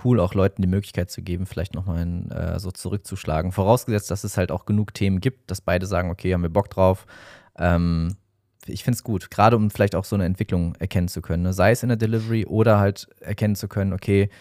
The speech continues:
ähm, war es dem Rapper möglich, nochmal weitere Angles als die offensichtlichen zu finden, die vielleicht im ersten Battle behandelt wurden?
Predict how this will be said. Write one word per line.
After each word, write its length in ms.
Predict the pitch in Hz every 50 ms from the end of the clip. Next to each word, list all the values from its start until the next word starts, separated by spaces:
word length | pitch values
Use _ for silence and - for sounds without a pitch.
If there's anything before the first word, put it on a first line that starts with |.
| - - - _ _ _ _ _
ähm, 600 | - 95 90 90 95 92 92 92 92 92 92 90
war 180 | 90 92 90 92
es 120 | 95 - -
dem 280 | - 98 95 92 90 90
Rapper 220 | 95 - - 98 92
möglich, 360 | 92 92 95 - 98 95 -
nochmal 240 | 101 92 95 90 85
weitere 400 | 92 104 113 - - 101 95 - -
Angles 320 | 87 95 90 90 87 - -
als 220 | - 90 - -
die 380 | - 92 92 90 87 85 92 - _ _ _ _
offensichtlichen 600 | - 90 110 104 95 120 117 - - 107 - 101
zu 120 | - - 98
finden, 300 | - 101 95 95 - -
die 80 | - 95
vielleicht 300 | - - 85 82 - -
im 60 | -
ersten 280 | - 80 92 - - 90
Battle 200 | 90 82 - 80
behandelt 360 | 78 85 87 85 87 87 -
wurden? 300 | - 92 90 90 92 92